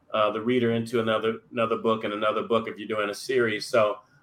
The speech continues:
uh, I've really been a stickler with that, and I didn't wanna slack on that, uh, when it came to the comics as well. So, uh, finding the right artist to commission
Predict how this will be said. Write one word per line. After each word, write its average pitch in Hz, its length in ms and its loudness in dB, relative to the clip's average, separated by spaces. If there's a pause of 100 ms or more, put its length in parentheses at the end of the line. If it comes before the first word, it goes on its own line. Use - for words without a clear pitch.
uh, 110 140 2
I've 113 80 2
really 143 160 2
been 139 100 2
a 123 60 0
stickler 127 360 -2
with 117 140 0
that, 110 300 4
and 110 100 -2
I 110 80 0
didn't 123 240 2
wanna 113 240 4
slack 123 420 0
on 107 220 2
that, 104 280 0 (180)
uh, 107 160 0
when 104 100 -2
it 104 80 -6
came 113 320 -2
to 113 120 -6
the 101 100 -6
comics 113 460 0
as 95 140 -8
well. 113 280 4
So, 101 400 -2 (360)
uh, 101 260 4 (500)
finding 139 640 6
the 113 80 4
right 123 320 6 (120)
artist 127 720 2
to 123 140 -2
commission 127 720 -2